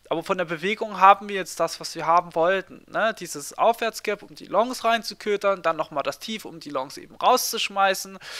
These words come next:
und dann hier so richtig schön umschichten zu können. Sprich, was jetzt fehlt, wäre jetzt eigentlich ein bisschen eine stabile, kleine, kurzfristige Aufwärtsbewegung.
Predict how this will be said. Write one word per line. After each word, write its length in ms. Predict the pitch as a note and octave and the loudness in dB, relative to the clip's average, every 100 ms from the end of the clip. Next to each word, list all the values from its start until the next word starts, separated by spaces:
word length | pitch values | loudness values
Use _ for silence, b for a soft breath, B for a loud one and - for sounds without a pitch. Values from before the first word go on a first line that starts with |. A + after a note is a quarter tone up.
| B B - | B B -14
und 140 | D#3 | -6
dann 180 | D3+ D#3+ | 0 0
hier 160 | F3+ F3 | 0 -4
so 100 | E3+ | -4
richtig 320 | F3+ - F3+ | -6 -4 -6
schön 240 | - E3+ | -4 -6
umschichten 580 | E3 F#3 G3 F#3 - - | -6 -8 -6 -4 -4 -6
zu 140 | - D3 | -14 -10
können. 420 | - F3+ F3 B2 B B B B _ | 0 0 0 -10 B B B B _
Sprich, 240 | - F3+ E3+ | -10 -6 -2
was 140 | E3+ | 0
jetzt 180 | E3 - | -2 -2
fehlt, 400 | F#3+ G3+ A3+ G#3+ | -4 0 0 2
wäre 220 | F#3 F3 | 0 2
jetzt 220 | F3+ - | -2 -2
eigentlich 520 | - F3 F#3 F3+ - | 0 0 -2 -12 -10
ein 220 | - E3+ E3 | -10 -12 -10
bisschen 360 | E3 - D#3 | -8 -8 -10
eine 160 | C#3+ D3+ | -12 -6
stabile, 880 | - D3 - D#3 F3 E3+ E3+ E3 D#3+ | 2 2 0 -10 -8 -2 0 2 -2
kleine, 680 | - D#3 D#3 C#3+ A#2 G#2 - | 0 0 2 -2 -2 -4 -6
kurzfristige 560 | F3 E3 D#3+ - - | -6 -6 -10 -10 -4
Aufwärtsbewegung. 540 | - A3+ A3+ - F#3+ | 0 0 0 -6 -14